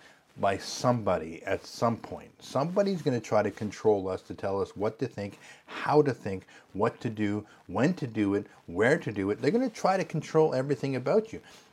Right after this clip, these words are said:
You're gonna get into a relationship with somebody who's gonna love you, but at the same time want to control you, want to tell you what you should do or what you shouldn't do.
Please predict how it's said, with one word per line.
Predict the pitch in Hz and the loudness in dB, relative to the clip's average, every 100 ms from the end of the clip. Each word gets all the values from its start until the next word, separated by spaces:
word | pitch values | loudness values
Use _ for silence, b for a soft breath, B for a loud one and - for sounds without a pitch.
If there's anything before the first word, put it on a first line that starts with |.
| B | B
You're | - 120 | 0 2
gonna | 226 254 190 | 2 2 4
get | 147 | 4
into | 143 - - | 4 6 8
a | |
relationship | 95 95 98 170 135 - 98 92 | 8 8 4 2 0 -4 -4 -4
with | 92 | -4
somebody | - 123 117 110 | -2 2 2 2
who's | 110 | -2
gonna | 101 98 92 | 0 -2 0
love | 90 123 233 | 4 4 4
you, | 180 101 95 98 | 0 0 -2 -4
but | 101 | -4
at | 104 104 | -4 -4
the | 95 | -8
same | 139 156 | -6 -6
time | - 123 117 98 | -2 -2 0 0
want | 107 - | -2 -4
to | 127 | -10
control | - 113 - 107 101 | -6 -8 0 0 2
you, | 87 85 | -2 -6
want | 90 120 | -4 -4
to | 143 | -4
tell | 120 120 | -4 -2
you | 117 107 | -2 -2
what | 101 | -4
you | 107 | -6
should | 95 - 143 117 | -8 -4 -4 -4
do | 95 90 | -8 -6
or | 95 | -6
what | 104 85 | -6 -6
you | 113 | -8
shouldn't | 110 - 151 113 | -8 -8 -8 -8
do. | 92 90 | -8 -10